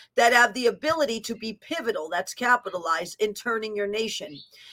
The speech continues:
He has driven a deep stake into the soil and hardened the soil around such to prevent it from easily being pulled out. However," that's capitalized, says the Lord, "there is an army of warring angels.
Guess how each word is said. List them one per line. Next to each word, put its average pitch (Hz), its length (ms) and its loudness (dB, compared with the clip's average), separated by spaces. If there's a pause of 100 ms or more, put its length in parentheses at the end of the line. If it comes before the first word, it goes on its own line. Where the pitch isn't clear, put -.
(100)
He 277 140 4
has 254 240 6
driven 320 400 2
a 233 100 4
deep 339 260 -4
stake - 460 4
into 226 180 -4
the 214 140 0
soil 226 520 8
and 208 140 4
hardened 294 640 6
the 202 60 2
soil 220 540 4
around 247 320 0
such 202 340 0
to 208 100 -12
prevent 233 400 0
it 233 120 -8
from 220 160 -8
easily 214 420 -4
being 202 260 0
pulled 190 280 -4
out. 233 280 0 (520)
However," 262 580 10
that's 208 300 0
capitalized, 202 720 4
says 208 240 4
the 214 100 -4
Lord, 214 460 2 (400)
"there 247 180 6
is 247 160 2
an 240 100 -2
army 311 460 2
of 285 140 8
warring 285 400 4
angels. 214 560 -2